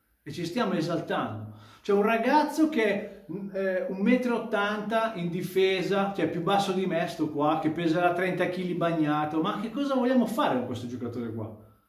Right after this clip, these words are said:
Cioè, ok, l'abbiamo preso, ma tutta questa esaltazione per un Kalulu, che io veramente il nome l'ho sentito l'altro ieri. Da dove arriva sto qua?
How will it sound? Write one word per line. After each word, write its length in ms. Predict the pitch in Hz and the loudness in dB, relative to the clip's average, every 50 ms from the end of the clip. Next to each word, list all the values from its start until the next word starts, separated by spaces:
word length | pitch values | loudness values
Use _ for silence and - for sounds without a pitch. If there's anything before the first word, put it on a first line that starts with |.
| _ _ _ _ _ _ _ _ _ _ _ _ | _ _ _ _ _ _ _ _ _ _ _ _
Cioè, 160 | - - 202 | -4 -2 -2
ok, 200 | 170 - 339 - | 0 4 4 6
l'abbiamo 360 | 151 143 - 202 208 202 196 202 | 6 6 6 4 4 2 2 0
preso, 580 | 214 202 180 175 175 170 151 175 226 269 262 | 0 0 0 2 2 0 2 4 4 4 4
ma 360 | - 143 135 135 - - - - | 2 0 -2 -2 -4 -6 -10 -14
tutta 240 | - 175 196 202 202 | -12 -6 -4 -4 -2
questa 260 | 247 240 - - 233 | 0 -2 0 0 -2
esaltazione 720 | 214 233 233 226 - 240 226 - - 285 277 269 262 214 | 0 0 0 0 0 -2 -4 -4 -4 -2 0 2 2 2
per 240 | - - 196 202 214 | 4 4 4 4 6
un 260 | 233 247 254 247 233 | 6 6 6 6 4
Kalulu, 840 | - - 226 202 196 190 196 208 214 202 165 143 131 127 127 120 - | 4 2 4 4 6 6 4 4 2 4 4 4 4 4 0 -2 -2
che 120 | - 180 | 0 0
io 260 | 214 226 190 147 135 | 2 4 4 2 2
veramente 400 | 135 147 156 180 220 233 107 101 | 0 0 -2 -2 -2 -4 -4 -4
il 80 | 123 143 | -2 -2
nome 200 | 196 202 160 131 | -2 0 0 -2
l'ho 80 | 120 | -2
sentito 840 | - - 131 120 123 143 143 147 143 135 131 127 127 123 123 127 127 127 | -2 -2 -4 -4 -4 -4 -4 -4 -4 -2 -2 -2 -2 -2 -2 -4 -4 -2
l'altro 320 | 131 135 139 - 160 156 | 0 0 0 0 2 2
ieri. 520 | 143 127 127 139 143 131 - - - - - | 2 4 2 2 2 0 0 -6 -8 -12 -12
Da 180 | 143 131 143 | -8 -4 -2
dove 220 | 147 165 190 196 190 | 0 2 4 4 4
arriva 280 | 190 214 226 - 123 113 | 4 4 4 2 0 0
sto 160 | - - - | -4 -8 -10
qua? 260 | - - - - - | -12 -12 -14 -14 -16